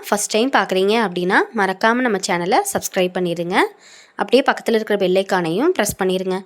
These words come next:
இப்ப வாங்க வீடியோக்குள்ள போலாம். இன்னைக்கு மீல் மேக்கர் கிரேவி தாங்க செய்ய போறோம்.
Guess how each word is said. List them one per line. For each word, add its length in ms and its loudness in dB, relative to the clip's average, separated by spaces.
இப்ப 240 -2
வாங்க 360 2
வீடியோக்குள்ள 500 2
போலாம். 300 2
இன்னைக்கு 320 2
மீல் 300 4
மேக்கர் 300 2
கிரேவி 300 2
தாங்க 240 0
செய்ய 200 0
போறோம். 240 2